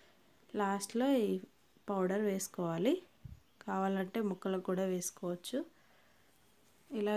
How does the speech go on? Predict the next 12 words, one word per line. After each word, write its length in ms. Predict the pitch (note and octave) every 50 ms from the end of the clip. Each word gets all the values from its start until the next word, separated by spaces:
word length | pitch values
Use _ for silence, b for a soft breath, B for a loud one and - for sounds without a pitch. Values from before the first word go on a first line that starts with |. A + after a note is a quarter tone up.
| G#3 G3+
వేసుకున్న 400 | G#3 G3+ G3 - - G3+ F#3+ F#3 F3+ -
తర్వాత 340 | F3+ F3+ F3+ F#3 F#3 - C4+ E4 F4 B B B B B B B B B B B -
మూత 180 | G#3 G3+ G3+ A3 G#3+ G3+
పెట్టి 300 | G3+ F#3+ F#3+ - C4 D4 F#4 - - - - - - - - - _ _ - - - - - - - - - - -
మూత 180 | G#3 G3+ G3 G#3 G#3+ G#3
పై 100 | G#3 G3+ G3 F#3+
నుంచి 260 | F#3+ F#3 F#3 - - B3+ C4 B3
ఏదన్నా 320 | G#3 G3 F#3+ F3+ F#3 F#3+ F#3+ F3 F#3
బరువు 340 | F#3 F#3 F3+ F#3+ G3 G3+ G3+ - - B B B B B B B B B B B - -
పెట్టి 300 | - G3 F#3+ - - C4+ E4+ F#4+ - - _ _ _ _ _ _ _ _ - G#3
ఒక 100 | G#3 G#3 G3+ G3 G3
ఇరవై 180 | G3 F#3+ F#3+